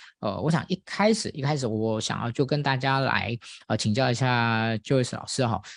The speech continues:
那在我们今天的主题说，人资呢如何累积这个关键的技能？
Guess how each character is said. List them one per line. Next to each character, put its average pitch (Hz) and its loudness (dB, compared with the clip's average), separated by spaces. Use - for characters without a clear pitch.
那 120 2
在 180 4
我 151 4
们 117 0
今 151 0
天 143 0
的 120 -4
主 117 -6
题 107 -4
说， 117 0
人 139 6
资 185 6
呢 156 4
如 123 4
何 135 4
累 110 2
积 127 -2
这 127 -2
个 110 -2
关 147 0
键 139 4
的 104 0
技 123 0
能？ 98 -2